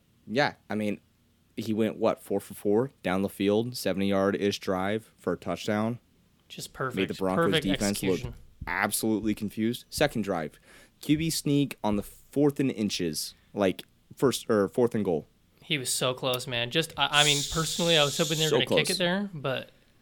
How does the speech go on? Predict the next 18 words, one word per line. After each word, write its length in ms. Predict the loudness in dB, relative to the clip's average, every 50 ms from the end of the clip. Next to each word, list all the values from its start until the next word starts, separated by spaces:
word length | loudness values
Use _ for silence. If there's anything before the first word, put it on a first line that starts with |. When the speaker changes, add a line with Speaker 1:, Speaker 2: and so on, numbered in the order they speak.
| _ _ _ _ -2
Speaker 2:
I 120 | 0 0 2
get 160 | 4 6 8
Speaker 1:
I, 40 | 8
Speaker 2:
it 220 | 8 6 4 2
when 100 | 4 4
Speaker 1:
yep. 80 | 4 4
Speaker 2:
you 60 | 4
want 180 | 0 -2 -2 -2
momentum 440 | -4 -6 -4 -6 -6 -6 -6 -6 -6
on 120 | -6 -6
your 80 | -8 -8
side, 380 | -6 -4 -4 -2 -2 -4 -6 -8
but 140 | -12 -10 -6
that 100 | -6 -4
was 140 | -4 -6 -8
a 80 | -12 -16 _ -14
tough, 460 | -12 -12 -10 -8 -8 -8 -10 -12 -14
tough, 540 | -14 -14 -10 -8 -8 -8 -8 -8 -12 -18 -18